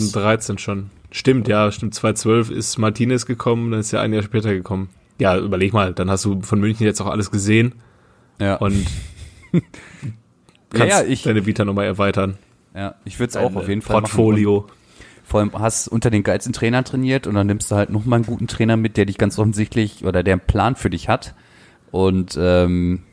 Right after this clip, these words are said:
Speaker 2: der dich halt einfach nochmal einen Tacken besser machen kann und der dir ja ganz offensichtlich auch gesagt hat, ja, pass mal auf, so und so stelle ich mir das vor, die Spielzeiten kriegst du und mit dir werden wir noch mal besser.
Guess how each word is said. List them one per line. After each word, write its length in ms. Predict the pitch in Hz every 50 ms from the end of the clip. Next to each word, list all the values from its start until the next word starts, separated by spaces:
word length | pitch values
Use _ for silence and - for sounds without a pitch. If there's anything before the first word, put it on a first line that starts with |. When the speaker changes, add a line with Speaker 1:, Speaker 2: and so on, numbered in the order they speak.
| _ _ _ _ -
Speaker 2:
der 100 | 104 92
dich 140 | 87 85 101
halt 100 | 92 -
einfach 200 | 87 - - 98
nochmal 380 | 95 92 101 - - - 85
einen 120 | 85 85 -
Tacken 260 | - - - 95 87
besser 240 | 90 87 - - 87
machen 200 | 87 85 85 -
kann 240 | - 98 98 104
und 240 | - - 87 90 - - _ _ -
der 140 | 101 95 95
dir 120 | 101 98
ja 160 | 95 95 95
ganz 200 | 92 95 90 -
offensichtlich 480 | 85 85 - 101 98 95 - - 101 -
auch 120 | 90 90
gesagt 300 | - 98 90 90 92 -
hat, 140 | 98 90 -
ja, 80 | 90 87
pass 220 | - 101 90 -
mal 80 | 95 -
auf, 220 | - 101 101 -
so 120 | - 107
und 80 | 92 90
so 100 | - 101
stelle 220 | - - 101 92
ich 100 | 92 -
mir 60 | - 95
das 160 | 92 85 -
vor, 360 | - - 95 95 113 135 147 - - - - - - - - _ _ _ _ _ 98
die 80 | 98
Spielzeiten 600 | - - - 110 113 113 - 123 113 - - 113
kriegst 260 | - 123 123 - -
du 260 | 139 139 139 143 143 143 _ _ _ - - - - - _ _ _ _ _ _ _ _ _ _ _ _ _ _ _ _ _
und 180 | - - - -
mit 140 | 92 87 95
dir 120 | 90 82
werden 160 | 92 90 90
wir 80 | 92 95
noch 120 | 104 95
mal 100 | 107 117 110
besser. 340 | 127 131 - - 85 80